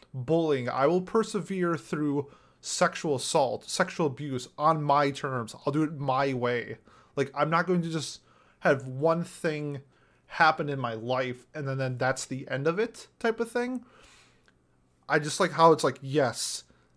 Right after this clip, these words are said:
my life sucks for three months while these girls were bullying me, but I am in a new place. I'm with new people. The, those people do not,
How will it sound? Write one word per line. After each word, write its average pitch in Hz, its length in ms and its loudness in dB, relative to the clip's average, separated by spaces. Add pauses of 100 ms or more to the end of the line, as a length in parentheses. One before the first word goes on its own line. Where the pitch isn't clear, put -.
(400)
my 139 220 4
life 165 280 2
sucks - 360 2
for 143 160 0
three 139 380 -4
months 135 280 -2
while 123 180 2
these 123 220 -6
girls 127 240 -2
were 123 100 -6
bullying 113 360 -6
me, 110 160 -12
but 156 160 2
I 151 140 4
am 170 140 4
in 165 60 2
a 156 100 2
new 147 240 -2
place. 127 400 0
I'm 139 200 -2
with 135 160 -2
new 143 220 -2
people. 147 380 -6
The, 139 220 -4
those 143 260 2
people 151 260 -4
do 139 120 -4
not, 135 460 0